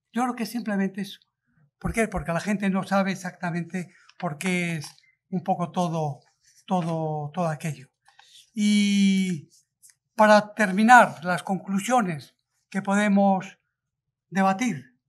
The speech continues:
porque toda conclusión hay que debatirla. Eh,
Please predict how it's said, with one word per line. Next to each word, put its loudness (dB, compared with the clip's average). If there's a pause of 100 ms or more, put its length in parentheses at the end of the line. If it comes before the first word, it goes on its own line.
(120)
porque -12
toda 0
conclusión -4
hay -2
que -8
debatirla. -6 (640)
Eh, -8